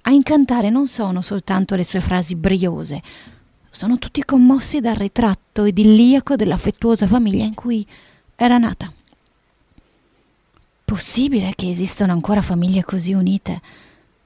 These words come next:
Ancora oggi. Nessuno sa delle aspre lettere alla sorella che il vedovo ha bruciato nel barbecue. Il mondo è stanco di disinganni, di rivelazioni indecenti. Il mondo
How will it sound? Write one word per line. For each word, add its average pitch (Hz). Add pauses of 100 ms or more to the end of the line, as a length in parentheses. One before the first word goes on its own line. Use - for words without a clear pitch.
(680)
Ancora 196
oggi. - (1500)
Nessuno 190
sa 190
delle 175
aspre 175
lettere 170
alla 175
sorella 170
che -
il 185
vedovo 180
ha 180
bruciato 180
nel 180
barbecue. 170 (840)
Il 180
mondo 180
è 185
stanco 170
di 175
disinganni, 185
di 175
rivelazioni 180
indecenti. 190
Il 208
mondo 233